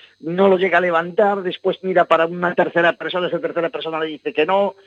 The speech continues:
Speaker 1: Bueno,
Speaker 2: uf.
Speaker 1: bueno.
Speaker 2: Porque, eh, sí, Miguel, ¿querías preguntar algo?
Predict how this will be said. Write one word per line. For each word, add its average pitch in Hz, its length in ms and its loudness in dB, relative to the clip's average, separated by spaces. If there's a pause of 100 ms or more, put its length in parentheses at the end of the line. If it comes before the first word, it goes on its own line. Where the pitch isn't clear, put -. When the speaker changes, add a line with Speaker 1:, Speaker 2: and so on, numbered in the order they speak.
(540)
Speaker 1:
Bueno, 113 680 -2 (100)
Speaker 2:
uf. 214 460 -10 (600)
Speaker 1:
bueno. 165 180 4
Speaker 2:
Porque, 165 300 -8 (600)
eh, 175 160 -12 (520)
sí, 214 280 2
Miguel, 196 300 4
¿querías 190 220 -2
preguntar 214 300 0
algo? 127 300 -4